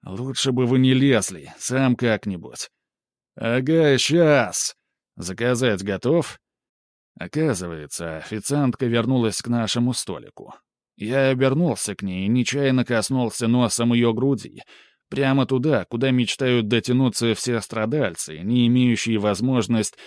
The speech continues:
снять нагнетаемое избытком гормонов напряжение. Девушка обаятельно улыбнулась и коснулась моего носа второй грудью, тем самым волшебным пупырышком. "Вы уже готовы сделать заказ?"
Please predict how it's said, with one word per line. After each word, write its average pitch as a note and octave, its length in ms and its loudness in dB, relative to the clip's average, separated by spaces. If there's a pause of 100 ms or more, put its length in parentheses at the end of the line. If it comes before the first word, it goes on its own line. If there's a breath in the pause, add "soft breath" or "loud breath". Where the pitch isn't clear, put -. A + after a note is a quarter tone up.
снять B2+ 460 -2
нагнетаемое A2+ 920 2
избытком G#2 500 -2
гормонов G2+ 560 -2
напряжение. F#2 720 -6 (760 soft breath)
Девушка C#3 640 -2
обаятельно B2+ 680 2
улыбнулась A#2 840 0
и - 160 -12
коснулась B2 600 0
моего A2 380 2
носа B2 340 0
второй B2+ 420 -2
грудью, F2+ 520 -10 (340 loud breath)
тем A2+ 280 -2
самым B2 400 2
волшебным G#2+ 600 0
пупырышком. - 800 -6 (1040)
"Вы C#3+ 160 -2
уже D3 220 2
готовы D3 400 2
сделать G#2+ 420 0
заказ?" G#2 540 -2